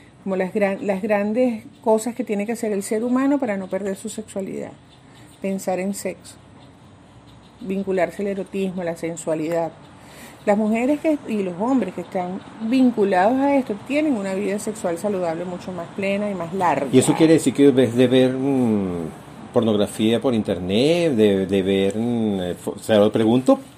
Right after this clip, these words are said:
Speaker 2: tú sabes que yo hago mis preguntas para que tú me contestes como debe
Speaker 1: Pero
Speaker 2: ser.
Speaker 1: la pornografía es una alternativa, no, no es la que más le gusta a mucha gente,
Speaker 2: Bueno, sí, hay
Speaker 1: otra
Speaker 2: gente en
Speaker 1: sí.
Speaker 2: otro mundo.
Speaker 1: Yo, yo recomiendo más el, el contenido erótico, que es menos explícito, ¿no? Es menos gráfico, no está la pornografía, no está lo gráfico,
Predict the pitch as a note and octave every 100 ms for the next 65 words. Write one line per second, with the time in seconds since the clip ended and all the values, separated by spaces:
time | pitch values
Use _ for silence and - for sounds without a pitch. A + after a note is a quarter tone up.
0 | - - - - - C3 D3 D#3+ E3 D#3
1 | F3+ F3 C#3+ C#3+ D3 G3+ F3 C#3 A2 D3
2 | D#3+ - G2 - - - D3 A2+ G2 G2
3 | G#3 G3+ - D#3+ D#3 D3+ D3 D#3+ D#3 G#3+
4 | A#3 B3 B3+ G3+ E3 A3+ A3 F#3 G3 A3
5 | G3 F3 F3+ G3 G3+ G#3+ F#3 G3+ G3+ G3+
6 | F#3+ G#3+ G3 G3+ G#3+ G#3+ F#3+ B2+ G3 A2+
7 | G3 G#3+ A3+ G3 G#2+ F#2 F2 F2 - -
8 | - - A3 G#3+ - A3 A3 A3+ B3 A#3
9 | G#3+ A3+ A3+ A3+ A#3+ A#3+ A3 A3 A3 G#3+
10 | G3+ F#3 F#3+ G3 G#3+ G3+ G#3+ G#3+ G#3 G3+
11 | G#3 G3+ A3 A3 - A3+ A3 - D#3+ E3
12 | E3+ F3 - - - F#3+ F#3 F3+ G#3 G#3
13 | G3+ - F3+ F3 E3+ E3+ F#3 G3 A3 G#3+
14 | A3+ A3 G3 F3+ - G#3 E3+ E3+ E3 F3+
15 | G3 G3+ F#3+ F#3+ E3 D#3+